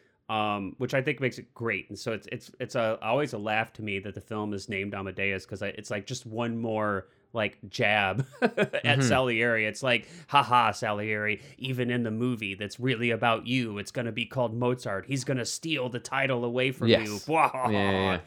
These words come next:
Speaker 1: You know, so I just love it. But I mean, you know, let's, let's talk a little bit, 'cause we kinda skipped over it, but I'm just curious, you know, kind of, like, what was your personal experience of the film? Um, did you see
Speaker 2: Yeah.
Speaker 1: it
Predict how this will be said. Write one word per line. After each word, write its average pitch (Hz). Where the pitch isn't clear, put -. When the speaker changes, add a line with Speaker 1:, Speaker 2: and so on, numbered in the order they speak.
Speaker 1:
You 143
know, 131
so 135
I 135
just 135
love 117
it. 95
But 113
I 139
mean, 143
you 139
know, 143
let's, 156
let's -
talk 285
a 339
little 233
bit, 127
'cause 135
we 127
kinda 151
skipped 131
over 127
it, 95
but 117
I'm 117
just 165
curious, 175
you 127
know, 113
kind 143
of, 107
like, 113
what 147
was 175
your 156
personal 117
experience 98
of 98
the 92
film? 95
Um, 95
did 113
you 139
see 139
Speaker 2:
Yeah. 202
Speaker 1:
it 226